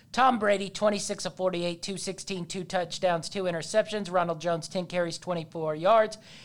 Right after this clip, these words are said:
Antonio Brown, eight catches, fifty-seven yards. So, really good game by the Rams. Defense once again brought it. I'll ask you this question I asked you earlier.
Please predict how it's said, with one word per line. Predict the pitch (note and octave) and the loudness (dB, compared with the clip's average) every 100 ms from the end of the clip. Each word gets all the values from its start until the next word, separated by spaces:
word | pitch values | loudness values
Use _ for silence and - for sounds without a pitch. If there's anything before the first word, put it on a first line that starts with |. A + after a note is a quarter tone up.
| - - - | -20 -10 -2
Antonio | A3 A3 C4 A#3+ A3 | 0 2 4 4 4
Brown, | G#3+ G#3 G3+ | 6 4 2
eight | G3 G3 | -4 -2
catches, | F#3+ F#3 F3+ | -2 -2 -4
fifty-seven | E3+ G3 F#3 F3+ - F3 D#3+ D#3 | -6 -6 -6 -8 -2 -2 -2 -4
yards. | D3+ A#2 F#2+ - | -6 -8 -10 -8
So, | - B3 A#3+ - - - - - - | -2 4 4 2 -4 -20 -20 -20 0
really | G#3 B3+ | 2 4
good | A3+ A#3 | 4 2
game | G#3 G#3 G3+ | 2 2 4
by | F#3+ | 4
the | F3+ | 4
Rams. | F3+ F3+ E3+ - | 4 2 0 -4
Defense | G#3 F#3 F#3 D#3+ | -6 0 0 0
once | F3 G#3+ G#3+ | 4 4 4
again | F#3+ F3 E3 | 0 0 -2
brought | D3 F#3+ A3 | 2 4 6
it. | A#3+ B3 - - - - - _ _ _ - | 4 -2 -10 -20 -20 -20 -20 _ _ _ -2
I'll | F3+ F#3+ F#3 | 6 6 8
ask | F#3 E3 - | 6 4 -2
you | F#3+ F3 | -2 0
this | F3 E3+ | 0 -2
question | - E3+ E3 E3+ D#3+ | 0 0 0 -2 0
I | D#3+ | 4
asked | E3 D3+ - | 4 2 0
you | D#3 D#3+ | -8 0
earlier. | G3 G#3+ F3 D3 C#3+ | 2 4 2 0 -4